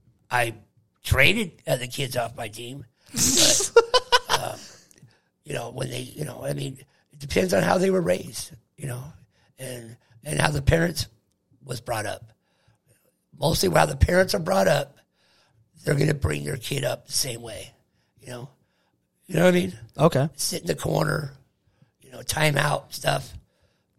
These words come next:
Speaker 1: I mean, uh, uh, you don't have to listen to him.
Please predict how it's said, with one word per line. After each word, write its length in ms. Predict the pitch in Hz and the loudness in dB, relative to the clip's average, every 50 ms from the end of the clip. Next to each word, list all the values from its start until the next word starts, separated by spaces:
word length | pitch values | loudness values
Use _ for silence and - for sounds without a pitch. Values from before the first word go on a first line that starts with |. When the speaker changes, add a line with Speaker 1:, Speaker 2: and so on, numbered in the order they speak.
| _ _ _ _ _ _ - | _ _ _ _ _ _ -10
Speaker 1:
I 100 | 151 143 | -8 -6
mean, 240 | 135 135 131 123 - _ - | -4 -4 -6 -6 -12 _ -12
uh, 300 | 131 123 117 - 90 85 - _ _ _ _ _ _ _ _ _ _ - | -10 -8 -8 -8 -8 -10 -12 _ _ _ _ _ _ _ _ _ _ -18
uh, 240 | - 101 98 95 98 - - _ _ _ _ _ _ _ _ _ _ _ _ _ _ _ _ _ _ _ _ _ _ _ _ _ _ | -16 -14 -14 -14 -16 -18 -20 _ _ _ _ _ _ _ _ _ _ _ _ _ _ _ _ _ _ _ _ _ _ _ _ _ _
you 100 | - 196 | 0 4
don't 120 | 254 285 233 | 6 6 6
have 100 | 226 - | 6 4
to 80 | - 151 | 2 0
listen 280 | 156 165 - - 156 | 0 0 -2 0 0
to 80 | 147 143 | 0 2
him. 320 | 160 170 170 180 190 180 | 4 4 4 4 2 -2